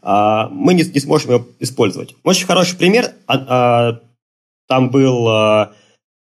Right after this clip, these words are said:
на таких вот, э, очень х-, хардварных штуках, а, пример был про,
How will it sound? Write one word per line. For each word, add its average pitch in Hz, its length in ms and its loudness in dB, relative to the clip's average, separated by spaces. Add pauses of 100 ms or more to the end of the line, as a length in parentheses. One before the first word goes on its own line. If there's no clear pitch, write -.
(120)
на 135 760 0 (760)
таких 139 300 0
вот, 120 220 0
э, 117 80 2
очень 120 320 -4
х-, - 140 -6
хардварных 139 440 0
штуках, 180 520 -2
а, 104 500 0 (1080)
пример 151 340 2
был 147 300 2
про, 135 760 2